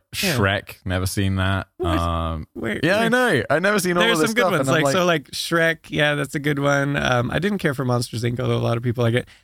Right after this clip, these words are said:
Speaker 1: Um, Finding Nemo, uh, The Incredibles. You've seen Incredibles? That's, that's
Speaker 2: No, I never seen that.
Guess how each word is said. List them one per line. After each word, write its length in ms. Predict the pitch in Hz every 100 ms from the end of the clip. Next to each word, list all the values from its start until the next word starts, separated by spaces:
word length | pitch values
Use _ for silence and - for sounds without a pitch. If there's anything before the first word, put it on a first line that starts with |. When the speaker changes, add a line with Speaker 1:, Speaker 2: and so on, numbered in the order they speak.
| -
Speaker 1:
Um, 240 | 131 120
Finding 360 | 120 156 165 156
Nemo, 640 | 151 147 143 139 139 135 -
uh, 220 | 127 120
The 120 | 120 123
Incredibles. 640 | 113 139 151 180 180 - -
You've 140 | 127
seen 200 | 139 127
Incredibles? 380 | 147 143 160 151
That's, 200 | 127 -
that's 240 | 127 123
Speaker 2:
No, 80 | 135 147
I 80 |
never 140 | 139 123
seen 200 | 120 110
that. 180 | 104